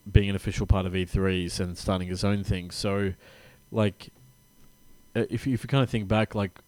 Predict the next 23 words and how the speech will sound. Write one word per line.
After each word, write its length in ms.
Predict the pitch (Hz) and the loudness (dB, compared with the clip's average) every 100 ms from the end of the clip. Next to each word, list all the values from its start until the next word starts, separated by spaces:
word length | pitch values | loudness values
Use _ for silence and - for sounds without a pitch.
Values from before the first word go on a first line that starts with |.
| - | -12
we 200 | 101 107 | -4 -2
had 200 | 113 110 | 0 -2
things 240 | 113 107 | -2 -2
like, 220 | 101 98 - | -2 -2 -4
okay, 300 | 107 104 - | -4 -4 -2
E 140 | 117 | 2
A 100 | 117 117 | 4 6
had 180 | 123 | 4
E 180 | 123 110 | 2 2
A 140 | 107 107 | 4 4
Play, 480 | - 101 95 98 - _ - _ _ _ _ - - - - - 104 | 4 4 2 0 -4 _ -20 _ _ _ _ -20 -20 -20 -20 -12 -4
Ubisoft 460 | 113 104 120 110 | 0 2 2 2
had 180 | 110 104 | 2 4
its, 400 | 104 - - - - - - | 2 0 -6 -8 -14 -20 -14
so 120 | - 135 | 2 4
you, 260 | 127 131 - | 4 0 0
you 140 | 135 | 0
would 120 | 131 | 2
traditionally, 480 | - 147 143 151 131 | 4 4 4 4 4
you 120 | 117 | 6
used 200 | 123 - | 4 2
to 80 | 120 | 0
have, 340 | 113 107 98 | 2 0 -2